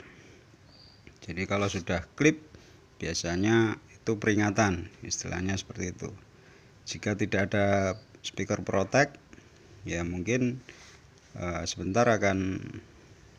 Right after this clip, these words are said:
eh, terbakar. Kalau ada speaker protect, spo-, speaker protect, eh, lampu protect ini nyala, ya akan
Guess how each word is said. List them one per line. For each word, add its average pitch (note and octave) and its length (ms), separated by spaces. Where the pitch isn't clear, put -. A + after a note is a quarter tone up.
eh, F2 960
terbakar. E2+ 640
Kalau F#2 160
ada F#2 240
speaker - 400
protect, A2 480
spo-, G2+ 260
speaker G#2 560
protect, G#2 640
eh, G2 400
lampu G2+ 320
protect G2+ 400
ini G2 180
nyala, C#3 420
ya E3 180
akan F#2 380